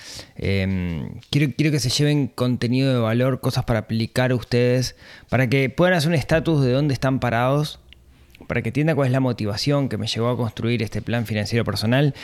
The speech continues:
y para que puedan acercarse un poquito más a vivir la vida que ustedes realmente quieren vivir, que creo que al final de eso se trata.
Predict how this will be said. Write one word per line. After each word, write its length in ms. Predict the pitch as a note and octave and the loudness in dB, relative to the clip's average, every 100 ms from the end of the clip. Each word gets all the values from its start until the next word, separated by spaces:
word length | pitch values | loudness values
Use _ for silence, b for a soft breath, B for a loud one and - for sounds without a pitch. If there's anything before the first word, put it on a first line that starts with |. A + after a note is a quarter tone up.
| B B | B B
y 120 | B2+ | 2
para 180 | A#2 C3+ | 4 4
que 320 | C3 D#3+ - - - - | 4 2 0 -16 -12 0
puedan 320 | D#3 D#3+ D3 | 2 2 0
acercarse 600 | A#2 - B2+ C3+ C3+ - | -4 -4 -2 -2 -2 0
un 140 | B2 | 0
poquito 360 | A#2 A#2 B2+ B2 | 0 -2 0 2
más 320 | B2+ C3+ A#2+ - | 2 0 -2 -2
a 200 | G#2 G#2+ | -2 0
vivir 360 | A#2+ C3 D3 | 2 4 4
la 160 | C#3+ B2 | 4 4
vida 280 | C3 C3+ C3 | 2 2 0
que 60 | |
ustedes 260 | A2 B2 A#2 | -4 -4 -2
realmente 500 | A#2 A2+ B2 B2 A#2+ | 0 2 2 0 -2
quieren 300 | - C3 B2 | 0 0 2
vivir, 360 | A2+ C#3 C#3+ - | 4 4 4 0
que 120 | G2+ | -4
creo 180 | - A#2 | -2 -2
que 60 | |
al 80 | A2 | -2
final 440 | - G#2+ A2+ G2 | -2 -2 0 -2
de 120 | D#2+ A2 | -2 -2
eso 380 | - G2 F2 | -2 -4 -4
se 200 | D2+ G2 | -6 -8
trata. 380 | F2 F#2 - - | -4 -4 -6 -14